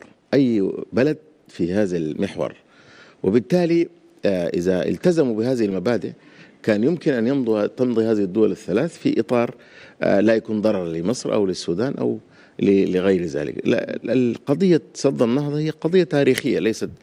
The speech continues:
ميلاد اليوم، وتكاد تكون قضية سياسية أكبر من كونها فنية، لأن،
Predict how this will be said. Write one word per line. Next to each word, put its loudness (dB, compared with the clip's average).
ميلاد 2
اليوم، -2
وتكاد -2
تكون 0
قضية 2
سياسية 0
أكبر 0
من -2
كونها 0
فنية، 0
لأن، 2